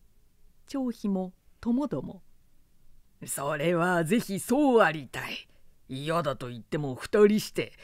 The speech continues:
長兄、長兄と崇めてしまうからいい。」劉備は強いて否まなかった。そこで三名は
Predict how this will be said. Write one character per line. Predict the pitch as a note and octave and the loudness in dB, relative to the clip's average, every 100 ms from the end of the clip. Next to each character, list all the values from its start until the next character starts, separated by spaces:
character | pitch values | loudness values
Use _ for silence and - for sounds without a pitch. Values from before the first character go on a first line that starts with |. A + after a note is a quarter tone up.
| - - - | -20 -20 -16
長 | - B2 C3 | -10 -6 -6
兄、 | C3 C3 A2+ A2 A2 | -6 -8 -8 -10 -12
長 | - C#3+ E3+ | -4 0 0
兄 | D3 D3 C#3+ | -2 -4 -2
と | D#3+ E3+ E3 E3+ | 2 4 4 4
崇 | F#3 G#3 | 6 8
め | G#3 | 6
て | F#3 | 6
し | E3+ G#3+ | 0 2
ま | G3 | 4
う | A3 F#3+ | 4 4
か | F#3 | 4
ら | F#3+ | 6
い | F#3+ A#3 B3 | 4 4 0
い。」 | - - - _ _ _ _ _ _ _ _ - - - _ _ _ - - _ _ - | -2 -8 -18 _ _ _ _ _ _ _ _ -20 -20 -20 _ _ _ -20 -20 _ _ -10
劉 | F3 F#3+ C#3+ | -4 -4 -4
備 | C#3 | -6
は | B2+ B2 - - - | -6 -10 -16 -20 -20
強 | - - B3 | -14 -6 -6
い | - | -4
て | D#3+ | -6
否 | C#3 D3 | -6 -4
ま | D#3 F3+ D3+ | -4 -4 -8
な | B2+ | -10
か | - | -14
っ | - - - | -20 -20 -20
た。 | - _ _ _ - - _ _ _ _ _ _ _ | -20 _ _ _ -20 -20 _ _ _ _ _ _ _
そ | - A#3 | -10 -8
こ | C4+ | -4
で | B3+ | -4
三 | A#3+ E3 A3 A3 | -4 -2 2 2
名 | C#3+ C3+ | 0 -4
は | - B2 | -8 -12